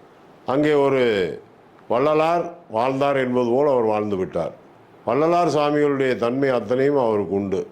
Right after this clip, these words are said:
அவரை பற்றி பல நூல்களில் பல அதிகாரிகள் பல விஷயங்களை எழுதியிருக்கின்றார்கள். நானும் அந்த சுவாமியை போய் தரிசனம் செய்துவிட்டு வருவேன்.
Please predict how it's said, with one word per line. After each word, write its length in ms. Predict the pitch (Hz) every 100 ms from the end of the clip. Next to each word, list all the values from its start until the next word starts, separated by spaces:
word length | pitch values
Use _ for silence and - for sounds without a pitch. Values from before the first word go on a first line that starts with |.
| - - - - -
அவரை 300 | 123 143 139
பற்றி 280 | 143 151
பல 280 | 175 131 139
நூல்களில் 600 | 131 147 160 147 151 151
பல 220 | 120 131
அதிகாரிகள் 560 | 131 127 143 143 139 147
பல 200 | 127 127
விஷயங்களை 540 | 123 113 139 135 135
எழுதியிருக்கின்றார்கள். 880 | 110 113 117 98 90 92 90 80 78 - - - -
நானும் 520 | 101 113 127 151 170 170 -
அந்த 200 | 113 107 101
சுவாமியை 460 | 110 117 120 123 117
போய் 160 | 123 147
தரிசனம் 440 | 113 92 101 98
செய்துவிட்டு 420 | 85 90 87 78
வருவேன். 380 | 82 73 73 -